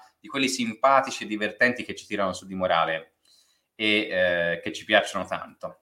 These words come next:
Ad esempio, c'è un'inchiesta del Washington, Wash-, Washington Post, scusate, oggi sono,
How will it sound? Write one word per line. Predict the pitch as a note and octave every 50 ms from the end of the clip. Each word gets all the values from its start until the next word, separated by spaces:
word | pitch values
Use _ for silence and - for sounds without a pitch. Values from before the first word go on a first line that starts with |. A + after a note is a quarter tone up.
| _
Ad | - E3 F#3
esempio, | F#3 D3+ B2+ A2 G2 G2+
c'è | - - F#3
un'inchiesta | D#3 C3 A#2+ - D3 D3 - A2+
del | G#2 G#2+
Washington, | A#2 C#3 C3+ - - G#2+ G2+ - G#2+ G#2+ - - -
Wash-, | A2+ A#2 B2+ B2+ B2 - - - - - - _ _ _ - G2 F#2 -
Washington | A2 A#2 C3 - - - - - B2 G#2+ G#2 - - G2+ G2 - -
Post, | - G2 E2 D#2 - - - -
scusate, | F2+ - _ - G#2+ G2+ G2+ F#2
oggi | G2 G2 E2+
sono, | E2 - F2+ E2 D#2+ -